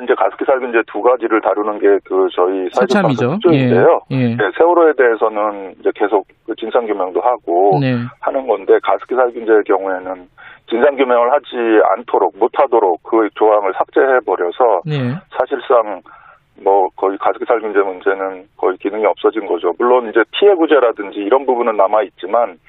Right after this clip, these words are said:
Speaker 1: 제일 중요한 진상규명 부분이 빠져버렸습니다.
Speaker 2: 음, 그럼 어떻게 되는 거예요? 이게 진상조사가 지금 이제 부위원장님께서 말씀하신 걸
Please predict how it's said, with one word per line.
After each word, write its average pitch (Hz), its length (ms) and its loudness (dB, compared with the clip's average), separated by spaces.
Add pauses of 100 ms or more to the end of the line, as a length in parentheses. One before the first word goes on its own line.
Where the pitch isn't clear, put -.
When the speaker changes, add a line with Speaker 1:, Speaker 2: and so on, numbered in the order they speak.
(180)
Speaker 1:
제일 113 160 2
중요한 113 320 -2
진상규명 104 840 -2
부분이 92 380 -10
빠져버렸습니다. - 760 -4 (320)
Speaker 2:
음, 135 460 -4 (520)
그럼 339 200 4
어떻게 294 240 4
되는 247 240 2
거예요? 170 180 4
이게 190 280 2 (340)
진상조사가 254 680 2
지금 240 300 2
이제 196 340 2 (140)
부위원장님께서 208 600 2
말씀하신 185 500 0
걸 180 100 2